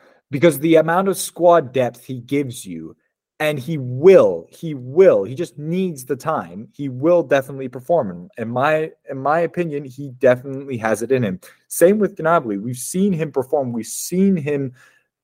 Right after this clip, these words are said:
perform when Bayern won the treble. So I think it's unfair to start naming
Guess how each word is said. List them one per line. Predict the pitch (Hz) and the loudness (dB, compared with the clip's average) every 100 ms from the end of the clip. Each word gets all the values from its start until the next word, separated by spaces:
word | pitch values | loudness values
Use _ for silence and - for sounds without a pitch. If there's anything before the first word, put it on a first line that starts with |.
| _ | _
perform | 147 135 160 156 151 139 | 0 6 6 6 0 0
when | 147 156 151 - - | 2 0 -6 -8 2
Bayern | 151 160 | 4 4
won | 160 | 2
the | 160 | 0
treble. | 139 185 147 90 - _ _ _ _ _ _ _ | 2 2 2 -2 -6 _ _ _ _ _ _ _
So | - 170 | 0 2
I | 156 | 4
think | 165 190 | 2 0
it's | 175 - - | 0 -6 -6
unfair | 175 196 185 - - 180 127 113 - _ _ _ - | -2 -2 -2 -6 2 4 4 -2 -6 _ _ _ -18
to | 123 | -14
start | - 156 147 | -2 -2 -2
naming | 135 131 139 180 170 156 147 139 | -6 -6 -4 -4 -8 -10 -12 -14